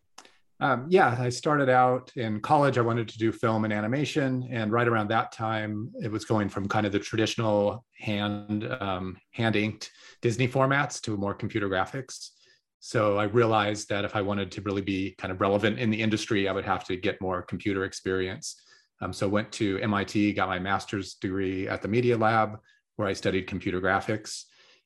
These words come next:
And then from there, it was a few other little things happened between then and the video game industry. Um, but ultimately, there was a real close association between computer graphics and video games, obviously.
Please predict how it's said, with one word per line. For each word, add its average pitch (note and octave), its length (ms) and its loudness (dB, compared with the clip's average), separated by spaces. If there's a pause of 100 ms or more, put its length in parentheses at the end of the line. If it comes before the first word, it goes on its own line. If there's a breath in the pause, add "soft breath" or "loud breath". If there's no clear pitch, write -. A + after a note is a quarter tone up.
(100)
And F#2+ 380 0
then G#2 340 2
from C3 140 0
there, D3+ 340 2
it C3+ 40 -2
was A#2+ 300 -4
a B2 60 -10
few C3 180 6
other B2 260 6
little C3+ 200 2
things C#3+ 240 0
happened D3+ 280 0
between D3+ 540 -2
then C3+ 300 2
and C3+ 80 0
the B2 40 0
video C#3 280 0
game C#3+ 180 -4
industry. D#3 500 -4 (420 soft breath)
Um, G2+ 260 2
but G#2+ 180 4
ultimately, A#2 600 2
there G2+ 100 2
was G2 140 -2
a G2+ 40 -2
real G2 380 0
close - 460 -4 (100)
association G2 640 2
between F#2 460 -4
computer - 340 -4
graphics F#2 580 0
and F2 140 -2
video B2+ 260 4
games, A#2 360 -2
obviously. A2 640 -4